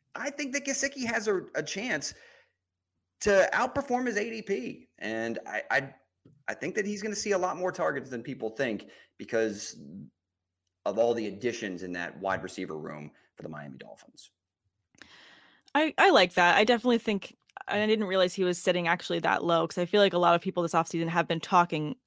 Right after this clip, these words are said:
Speaker 2: about Mike Gesicki, so I thought he was going higher off the board. So I, I agree. Where you're gonna get him, that is a good value,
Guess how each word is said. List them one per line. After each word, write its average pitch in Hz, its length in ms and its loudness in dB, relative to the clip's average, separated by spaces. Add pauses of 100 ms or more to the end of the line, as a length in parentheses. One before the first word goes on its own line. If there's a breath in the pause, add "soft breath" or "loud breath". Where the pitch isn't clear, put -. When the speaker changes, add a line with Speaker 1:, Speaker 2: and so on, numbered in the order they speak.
(160)
Speaker 2:
about 175 480 6
Mike 151 200 -2
Gesicki, 151 520 -4
so 156 140 -6
I 156 60 -4
thought 160 220 0
he 165 120 -2
was 156 220 -4
going 160 260 -6
higher 147 360 0
off 147 200 0
the 151 100 -10 (100)
board. 170 360 2 (320 loud breath)
So 262 160 8
I, 269 240 8
I 277 80 6
agree. 202 480 8
Where 214 300 6
you're 233 240 6
gonna 196 260 4
get 160 280 4
him, 240 380 4 (280)
that 196 140 6
is 185 100 4
a 180 60 4
good 170 140 -2
value, - 400 -2